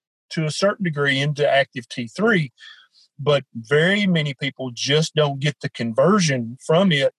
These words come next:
to, to real T three, which is what you need. That's what your body actually uses. And so, uh, most doctors just think, "Oh, well, you just don't have enough T four, so I'm gonna give you Synthroid. Therefore, I fixed every single problem that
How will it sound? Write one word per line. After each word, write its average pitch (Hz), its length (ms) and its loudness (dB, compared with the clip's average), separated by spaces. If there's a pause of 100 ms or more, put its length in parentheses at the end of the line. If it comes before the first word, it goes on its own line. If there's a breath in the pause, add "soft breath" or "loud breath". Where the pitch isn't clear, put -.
(140)
to, 151 460 -2
to 147 140 -2
real 143 240 2
T 127 200 -2
three, 185 320 2
which 139 180 -2
is 135 100 -4
what 139 220 -2
you 127 80 -4
need. 147 360 2
That's 131 200 2
what 135 160 -2
your 127 60 -2
body 127 340 2
actually 117 360 -2
uses. 135 520 -6 (580 loud breath)
And 147 200 0
so, 147 380 2 (1200 loud breath)
uh, 170 80 2
most 196 300 2
doctors 185 320 2
just 156 200 -6
think, 165 200 -2
"Oh, 175 140 2
well, 170 120 -2
you 165 140 0
just 156 240 -6
don't 156 160 2
have 147 140 2
enough 143 240 -2
T 156 160 -6
four, 147 320 0
so 139 120 -4
I'm 139 100 -4
gonna 143 100 -6
give 135 180 -6
you 131 60 -10
Synthroid. 147 560 0
Therefore, 147 400 2
I 131 80 2
fixed - 360 -8
every 226 240 2
single 185 280 -2
problem 156 460 0
that 135 120 -2